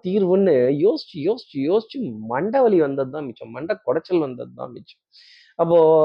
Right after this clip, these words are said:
டென்ஷன், படபடப்பு, ஆங்ஸைட்டி பெரிய அளவுக்கு இருக்கும். இந்த அஸ்வகந்தா, அஸ்வகந்தா, அட, ஆயுர்வேதத்துல ஸ்ட்ரெஸ் பஸ்டர். இந்த ஸ்ட்ரெஸ் அது எங்க சார் இருக்குது? நானும் அதை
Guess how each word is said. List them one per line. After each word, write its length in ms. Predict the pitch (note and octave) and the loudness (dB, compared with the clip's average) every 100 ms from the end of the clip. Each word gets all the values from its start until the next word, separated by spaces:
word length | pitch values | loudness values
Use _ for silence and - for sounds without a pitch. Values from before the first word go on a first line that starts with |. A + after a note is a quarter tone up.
| D3+ D3 C#3 C3+ C3 C3 | 6 4 4 2 2 2
டென்ஷன், 460 | E3 F3+ F3 D3+ C#3 | 2 0 0 0 0
படபடப்பு, 580 | C#3 C3+ F3 E3 C3 B2+ B2 B2 | 0 0 2 2 2 -2 -4 -6
ஆங்ஸைட்டி 560 | C#3+ A3 G#3+ G3+ C3 B2 | -6 -6 -2 -2 -2 -4
பெரிய 200 | A#2 B2+ | -2 0
அளவுக்கு 320 | B2 A#2+ A#2+ | 0 -2 -4
இருக்கும். 240 | G#2+ - - _ _ _ C3 | -12 -14 -20 _ _ _ -2
இந்த 100 | D3+ G3+ | 0 2
அஸ்வகந்தா, 640 | D3+ - G3+ F3+ D#3 C#3 E3+ | 0 0 2 2 2 2 2
அஸ்வகந்தா, 580 | B2+ - D#3 B2 A2 G2+ _ | 0 -2 0 0 -4 -12 _
அட, 140 | B2+ C3+ | -6 0
ஆயுர்வேதத்துல 680 | C#3+ G#3+ G#3 E3+ C#3+ C3+ D#3+ D3 C3 | 2 4 4 4 2 0 0 2 0
ஸ்ட்ரெஸ் 380 | - - F#3 - | -2 -8 -8 -4
பஸ்டர். 460 | C3 C3 - E3 D3+ A#2 - _ _ - | -4 -4 0 0 2 -2 -10 _ _ -2
இந்த 100 | - | -2
ஸ்ட்ரெஸ் 340 | - D4 - | 0 -2 2
அது 140 | B3 D#3+ | 2 4
எங்க 200 | C3+ D#3 | 4 2
சார் 320 | F3 E3 F3 E3+ | 2 2 2 2
இருக்குது? 340 | C3+ B2+ A#2+ | 2 2 0
நானும் 260 | B2 F#3 | 0 2
அதை 120 | G3 | 2